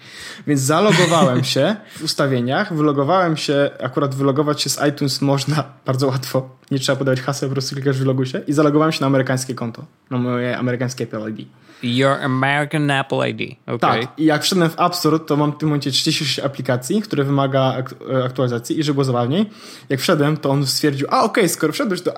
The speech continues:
Speaker 1: iTunes, to pewno chcesz, żebyśmy zaktualizowali twoje aplikacje”. I teraz wyobraź sobie, że trzydzieści sześć razy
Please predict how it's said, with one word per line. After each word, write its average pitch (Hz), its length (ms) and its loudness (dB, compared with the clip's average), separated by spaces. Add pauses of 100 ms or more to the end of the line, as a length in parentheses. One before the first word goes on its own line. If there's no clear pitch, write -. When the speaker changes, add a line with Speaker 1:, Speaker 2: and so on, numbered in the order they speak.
Speaker 1:
iTunes, 160 260 -6
to 190 80 -10
pewno 202 160 0
chcesz, 202 180 -2
żebyśmy 196 220 0
zaktualizowali 185 520 2
twoje 220 180 -2
aplikacje”. - 440 -2
I 156 100 -4
teraz 170 200 2
wyobraź 175 240 2
sobie, 160 160 -2
że 147 80 -2
trzydzieści 160 720 2
sześć - 260 0
razy 139 460 2